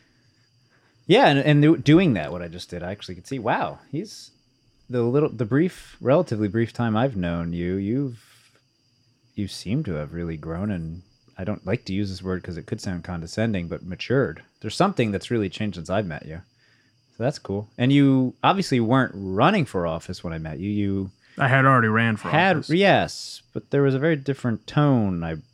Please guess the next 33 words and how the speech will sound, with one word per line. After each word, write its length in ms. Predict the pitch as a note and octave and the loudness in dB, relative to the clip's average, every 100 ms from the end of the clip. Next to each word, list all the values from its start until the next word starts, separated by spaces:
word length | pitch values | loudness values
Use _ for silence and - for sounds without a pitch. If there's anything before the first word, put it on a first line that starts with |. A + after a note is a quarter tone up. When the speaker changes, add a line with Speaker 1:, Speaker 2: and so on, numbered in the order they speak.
| _ | _
Speaker 1:
recall 520 | A2 F#2+ F#2 D#2+ D#2+ | -12 -8 -6 -4 -4
with 200 | E2 - | -6 -8
you. 220 | E2+ D2+ D#2+ | -8 -6 -8
It 140 | - | -10
seems 320 | - G2+ G2 G2+ | -8 -8 -6 -6
now 220 | G2 F#2+ | -4 -2
there's 240 | F2+ E2 | -4 -6
something, 440 | - E2+ F2 E2+ - _ _ _ _ _ _ _ _ _ _ _ _ - | -10 -10 -8 -8 -12 _ _ _ _ _ _ _ _ _ _ _ _ -6
yeah, 160 | F3 - - | -4 -4 -8
I 40 | G2+ | -4
mean, 220 | G2 F#2 _ _ _ _ _ _ - - | -4 -4 _ _ _ _ _ _ -20 -14
time 320 | - G#2 G#2 | -8 -6 -4
has 200 | G2+ F#2+ | -6 -6
had 200 | G#2 G2 | -6 -6
a 140 | G2 - _ | -6 -10 _
positive 400 | G2+ G#2 G#2 F#2 | -4 -2 -2 -6
effect, 320 | F#2 C#3+ - | -6 -8 -10
it 100 | - | -16
seems, 240 | - D2+ E2 | -12 -12 -12
except 260 | - F2 | -12 -12
for 80 | - | -10
your 140 | F2 F2+ | -8 -6
leg. 240 | A#2+ - _ _ _ _ _ _ | -6 -10 _ _ _ _ _ _
Speaker 2:
Yeah. 240 | B2+ A#2+ - - E2 D2+ - - - | -2 -2 -2 -4 -4 -6 -8 -14 -6
Speaker 1:
Damn 180 | F#2 A#2+ | -4 0
basketball. 360 | - G2+ C#4 C#3+ | 0 2 4 6
Speaker 2:
I 120 | - | 6
think, 340 | E3+ D3 - | 6 6 4
uh, 460 | C#3 B2+ B2 A#2 A2 - _ - - _ _ _ _ _ _ _ - | 4 6 6 4 0 -4 _ -20 -20 _ _ _ _ _ _ _ 4
I 80 | D3+ | 6
think 580 | F3+ D#3+ - - - _ _ | 8 6 4 -6 -18 _ _
I 240 | D3+ C#3 B2+ | 4 4 2
fully 760 | - D3 C#3 C3+ B2 A2+ A2 | 0 2 4 6 4 4 0